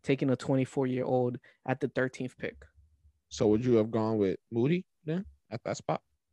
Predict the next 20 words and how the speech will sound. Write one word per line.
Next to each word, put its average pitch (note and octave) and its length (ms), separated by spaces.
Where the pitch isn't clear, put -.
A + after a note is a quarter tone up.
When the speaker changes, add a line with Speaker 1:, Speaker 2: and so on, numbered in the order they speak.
Speaker 1:
Yes, F3+ 560
I C#3+ 80
would D3 320
one D3+ 220
hundred D#3 280
percent B2+ 280
have D#3 80
gone C#3 200
with C#3 100
Moody. - 360
Speaker 2:
Okay. - 260
So B2 200
he's D3 200
not C#3+ 200
a, B2 120
so, A#2 600
so - 200
Duarte B2 600
is A2+ 140
not G#2+ 260